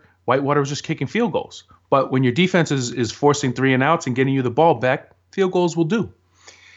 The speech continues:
And, and I think when you look bigger picture, Pat, Chris Nelson quarterbacks him to a playoff win last week. Cole Wilbur does the bulk of the work this week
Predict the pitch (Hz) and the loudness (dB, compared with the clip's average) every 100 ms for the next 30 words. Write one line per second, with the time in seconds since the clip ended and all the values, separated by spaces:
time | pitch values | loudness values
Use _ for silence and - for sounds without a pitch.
0 | - 156 160 165 175 180 202 175 160 123 | -6 -2 2 2 2 0 2 4 4 2
1 | 107 170 170 160 170 170 175 165 170 170 | 2 2 2 -2 -4 -4 -4 -2 0 0
2 | - 147 135 143 143 143 151 143 139 139 | 0 -4 -2 0 0 0 -4 -4 -2 -2
3 | 131 135 - 131 120 - 135 135 131 127 | 0 -2 -2 -2 -2 2 4 4 2 0
4 | 123 143 143 147 139 135 123 117 127 127 | 2 2 0 -2 -6 -4 -2 0 0 -2
5 | 127 120 113 113 127 127 117 113 104 113 | -2 -2 -2 0 0 0 -2 -4 -2 -2
6 | - 185 185 - 175 175 | 0 -2 -2 0 -2 -2